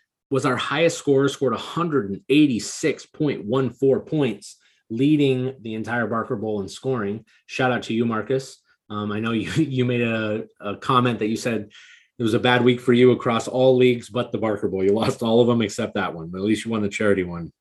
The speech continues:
my friend. Um, also wanna shout out Jesse Elward. He is the only one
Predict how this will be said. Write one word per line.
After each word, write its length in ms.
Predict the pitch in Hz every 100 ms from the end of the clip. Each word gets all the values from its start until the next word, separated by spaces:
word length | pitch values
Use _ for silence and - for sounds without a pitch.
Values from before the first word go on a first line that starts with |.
| _
my 100 | 95
friend. 340 | 82 92 90 - - - - -
Um, 420 | 113 107 107 113 -
also 220 | 143 147
wanna 160 | 156 147
shout 160 | 147
out 120 | 139 117
Jesse 280 | 127 139
Elward. 360 | 113 123 139 143
He 120 | 139
is 100 | 143
the 180 | 127 - 143
only 420 | 139 143 160 160
one 480 | 131 131 139 165